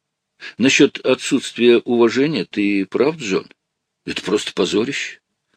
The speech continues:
Пикелис ещё раз заверил его в том, что такое в Парадайз-Сити невозможно,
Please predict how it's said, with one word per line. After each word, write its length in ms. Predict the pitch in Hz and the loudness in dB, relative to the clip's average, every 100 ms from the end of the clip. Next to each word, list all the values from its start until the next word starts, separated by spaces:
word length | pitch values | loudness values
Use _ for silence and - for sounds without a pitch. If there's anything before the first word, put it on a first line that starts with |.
| _ _ _ _ _ _ _ _ _ _ _ _ _ _ | _ _ _ _ _ _ _ _ _ _ _ _ _ _
Пикелис 520 | 95 90 101 98 90 | -4 0 0 0 0
ещё 280 | 95 - 95 | -4 -2 0
раз 180 | 90 85 | 2 0
заверил 440 | 73 85 90 90 | -2 0 0 2
его 100 | 90 | 0
в 80 | 82 | -2
том, 320 | - 101 87 - | -2 -2 -2 -10
что 320 | 92 - - 82 | -10 -10 -6 -4
такое 760 | 92 85 - 117 98 90 82 | -2 -4 2 6 8 6 4
в 180 | - - | -2 -4
Парадайз-Сити 800 | - 98 82 85 - - 90 - | 2 2 2 0 -2 -4 -6 -4
невозможно, 640 | 82 76 90 139 160 170 | -4 -2 -2 -2 -2 -4